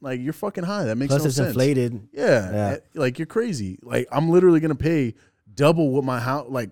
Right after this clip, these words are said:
Speaker 1: no, triple, close to triple what my fucking house is worth within a thirty-year note. You're crazy.
Speaker 2: Yeah.
Speaker 1: Fuck no. I mean, there's just, it's just, it's bound to crash.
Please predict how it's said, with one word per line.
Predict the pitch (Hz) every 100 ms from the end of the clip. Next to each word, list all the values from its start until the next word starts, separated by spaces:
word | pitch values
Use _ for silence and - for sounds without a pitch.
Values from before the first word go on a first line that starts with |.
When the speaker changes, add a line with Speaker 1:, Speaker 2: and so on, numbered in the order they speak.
| _
Speaker 1:
no, | 123 180 151
triple, | - 220 - 127
close | 208 269
to | 151
triple | - 294 170
what | 147
my | 143
fucking | 147 175 156
house | 208 196
is |
worth | 135 123 113
within | 117 117 120
a |
thirty-year | 104 127 127 127
note. | 143 208
You're | 277
crazy. | - 110 90 78
Speaker 2:
Yeah. | 92 95
Speaker 1:
Fuck | 92 90
no. | 82 82 _ _ _ _ _
I | 143
mean, | 156
there's | 165 151
just, | 147 - - _ _
it's | - 147
just, | 170 135 - _ _ _
it's | 135 123
bound | 131 127
to |
crash. | 101 95 76 - -